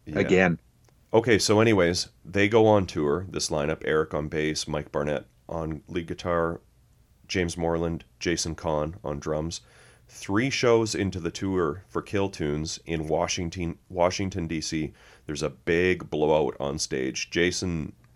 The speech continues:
Speaker 1: Kahn mentions this in our inter-, interview with him on episode one oh nine. So what I have here, Ryan, is the,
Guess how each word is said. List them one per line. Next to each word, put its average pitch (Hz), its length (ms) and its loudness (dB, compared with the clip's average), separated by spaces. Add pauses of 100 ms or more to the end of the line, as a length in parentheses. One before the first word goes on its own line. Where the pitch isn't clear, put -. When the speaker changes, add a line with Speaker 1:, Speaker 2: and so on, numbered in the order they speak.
(120)
Speaker 1:
Kahn 76 320 -2
mentions 69 400 -6
this - 420 -4
in 69 480 -8
our 73 160 -4
inter-, 73 340 -6 (240)
interview 85 440 -4
with 71 160 -4
him 71 300 -8 (100)
on 69 320 -8
episode - 400 -6
one 73 200 -4
oh 65 80 -4
nine. 62 380 -6 (840)
So 92 220 4
what 101 260 4
I 113 100 6
have 101 240 2
here, 104 180 2
Ryan, 82 500 2
is 80 340 -4
the, 69 420 -8